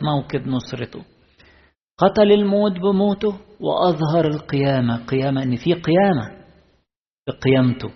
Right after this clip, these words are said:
هو بكورة القائمين، بكورة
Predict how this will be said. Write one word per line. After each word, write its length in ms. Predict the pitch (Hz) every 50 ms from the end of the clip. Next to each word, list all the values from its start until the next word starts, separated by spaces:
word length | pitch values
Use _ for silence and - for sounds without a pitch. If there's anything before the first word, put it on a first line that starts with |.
| -
هو 280 | - - 139 135 123 120
بكورة 840 | 110 120 123 127 - - - 247 254 240 190 156 139 - - - - - - _ -
القائمين، 1080 | 123 - _ - 131 131 135 - - 127 120 123 127 131 127 110 98 95 90 90 - _ _ _ _ _ _ _ _ _ _ -
بكورة 580 | 110 120 120 117 - - 220 226 202 180 151